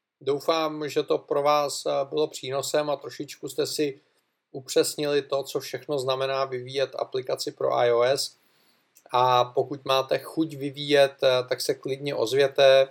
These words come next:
a my se s vámi podělíme o naše zkušenosti, případně vám nabídneme,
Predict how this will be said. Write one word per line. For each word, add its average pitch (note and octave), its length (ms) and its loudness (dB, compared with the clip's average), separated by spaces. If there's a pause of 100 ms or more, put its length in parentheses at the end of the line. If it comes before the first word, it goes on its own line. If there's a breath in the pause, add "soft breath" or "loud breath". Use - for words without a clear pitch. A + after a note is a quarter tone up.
(540)
a C3+ 60 -8
my B2 100 -4
se C3+ 140 -2
s - 100 -2
vámi C3+ 280 2
podělíme C3 600 0
o B2 100 0
naše B2+ 280 -2
zkušenosti, C3 680 -2
případně C#3 580 -2
vám B2+ 280 4
nabídneme, B2 680 0